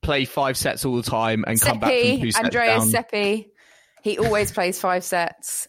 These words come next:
Speaker 2: I mean, I don't know if he always wins them, but he certainly always used to play five
Speaker 1: That,
Speaker 2: sets.
Speaker 1: that
Speaker 2: And
Speaker 1: is true.
Speaker 2: also Dennis Istomin played quite a number. In fact, Dennis Istomin and Andreas Seppi used to play a lot of five sets against each other. And I'm sure they were joined, uh,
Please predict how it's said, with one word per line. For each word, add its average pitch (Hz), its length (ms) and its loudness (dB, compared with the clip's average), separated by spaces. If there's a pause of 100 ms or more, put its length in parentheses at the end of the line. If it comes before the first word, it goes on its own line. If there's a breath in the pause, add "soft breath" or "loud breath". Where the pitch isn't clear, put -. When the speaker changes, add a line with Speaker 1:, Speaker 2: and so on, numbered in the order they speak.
Speaker 2:
I 196 60 -2
mean, 220 140 0
I 220 40 2
don't 269 140 2
know 233 60 0
if 262 80 0
he 247 100 2
always 220 220 0
wins 208 340 -2
them, 147 240 -2
but 160 120 -2
he 180 120 0
certainly 160 460 0
always 143 520 0
used 147 260 0
to - 60 -6
play 131 400 -2
five 127 320 -4
Speaker 1:
That, 110 240 0
Speaker 2:
sets. - 300 -12
Speaker 1:
that 110 120 0
Speaker 2:
And 214 100 0
Speaker 1:
is 240 60 0
true. 233 100 2
Speaker 2:
also 196 420 2
Dennis 175 360 -2
Istomin 151 600 0
played 143 400 -2
quite 143 260 -2
a 139 80 -4
number. 139 520 0 (360 loud breath)
In 196 140 -2
fact, - 440 -4 (360 soft breath)
Dennis 220 300 0
Istomin 214 340 0
and 180 80 -2
Andreas 175 460 0
Seppi 180 360 -2
used 175 320 0
to 165 60 -4
play 185 200 0
a 165 40 2
lot 170 140 0
of 165 80 -4
five 160 200 -2
sets - 380 -4 (120)
against 170 360 -4
each 135 180 -2
other. 139 380 -2 (520)
And 175 120 0
I'm 202 120 0
sure 262 340 0
they 226 140 2
were 208 80 0
joined, 202 640 0
uh, 165 400 2